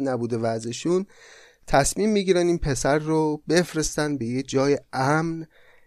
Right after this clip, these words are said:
که هم از این آشوب‌ها در امان باشه و هم بتونه درس بخونه و رشد کنه و استعدادهاش رو پرورش بده. خب حالا کجا بفرستن بچه رو؟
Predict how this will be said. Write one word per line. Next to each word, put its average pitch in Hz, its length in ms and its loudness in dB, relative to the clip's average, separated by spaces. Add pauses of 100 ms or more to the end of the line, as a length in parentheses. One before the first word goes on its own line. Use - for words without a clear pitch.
(200)
که 113 640 -4
هم 151 160 2
از 135 160 2
این 160 120 2
آشوب‌ها 120 680 2
در 170 240 6
امان 151 280 4
باشه 127 420 0
و 117 40 -4
هم 180 200 0
بتونه 220 300 -2
درس 233 360 2
بخونه 156 400 -2
و 135 140 0
رشد 175 300 2
کنه 147 200 0
و 131 80 0
استعدادهاش 113 840 -2
رو 151 380 -4 (760)
پرورش 113 680 0
بده. - 480 -12
خب - 180 -4
حالا 156 180 4
کجا 165 320 6
بفرستن 180 560 4
بچه 143 320 0
رو؟ 127 300 -2